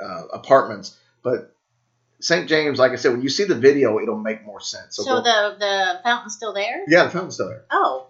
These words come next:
Speaker 1: Uh, but the fountain is, like, in the middle of this court.
Speaker 2: Mm-hmm.
Speaker 1: So if you can just kinda picture
Speaker 2: No, I,
Speaker 1: that.
Speaker 2: I can see it. Yeah.
Speaker 1: It's a picture of the beginning of Married with Children.
Speaker 2: Yeah,
Speaker 1: <laughs>
Speaker 2: exactly.
Speaker 1: But the fountain is right there, so it, you know,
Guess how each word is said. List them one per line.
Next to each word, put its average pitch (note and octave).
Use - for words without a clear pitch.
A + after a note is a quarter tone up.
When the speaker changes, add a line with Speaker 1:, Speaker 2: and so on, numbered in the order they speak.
Speaker 1:
Uh, B2
but -
the -
fountain E3
is, A#2+
like, B2+
in A#2+
the A#2
middle A#2
of F#2+
this G2
court. -
Speaker 2:
Mm-hmm. A#3+
Speaker 1:
So G2+
if G2+
you A2+
can G#2
just F#2+
kinda F#2+
picture F#4+
Speaker 2:
No, F4
I, F4
Speaker 1:
that. -
Speaker 2:
I C#4+
can D#4
see G3+
it. C4
Yeah. D#4
Speaker 1:
It's -
a A#2
picture A#3
of -
the C#3+
beginning B2
of A2+
Married A2
with G2
Children. F#2+
Speaker 2:
Yeah, E4+
Speaker 1:
<laughs> -
Speaker 2:
exactly. A#3+
Speaker 1:
But D3+
the C#3+
fountain -
is D3
right C#3
there, C3
so A#2+
it, A2+
you A#2+
know, A2